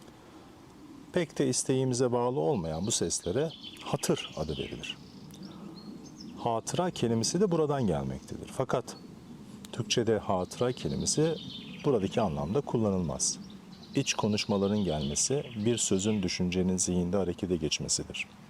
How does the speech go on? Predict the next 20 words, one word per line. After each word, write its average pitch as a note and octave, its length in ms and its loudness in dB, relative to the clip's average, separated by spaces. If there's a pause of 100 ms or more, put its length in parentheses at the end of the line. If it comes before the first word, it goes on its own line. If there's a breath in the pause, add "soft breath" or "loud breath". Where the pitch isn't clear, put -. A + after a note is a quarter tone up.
(1200 loud breath)
İkincisi C#3 500 2
buna D#3 160 2
karşılık C3+ 640 0
bir D#3 140 4
meyil B2 400 4
olması, C#2 540 0
heyecan G#2+ 560 2
duyup G2 320 -2
rağbet D#2+ 360 0
edilmesidir. - 720 -6 (1400)
Üçüncüsü A#2+ 640 2 (280)
kalbin, F#2 480 0 (240)
zihnin F#2+ 500 2 (200)
ve F#2+ 220 2
düşüncenin G2 680 2
bu A#2 180 2
işi A#2+ 260 2
yapma A#2+ 720 2 (100)
üzerine F#2+ 640 4 (420)
hükmetmesi, - 680 -2